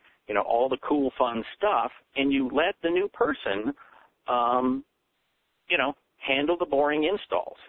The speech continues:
handle the antivirus crap, you know, all the stuff that you don't like to do,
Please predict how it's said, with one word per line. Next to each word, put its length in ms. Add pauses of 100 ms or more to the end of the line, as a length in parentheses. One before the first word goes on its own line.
(120)
handle 380
the 100
antivirus 720
crap, 320 (200)
you 140
know, 140 (500)
all 220
the 160
stuff 240
that 100 (100)
you 60
don't 220
like 220 (120)
to 60
do, 320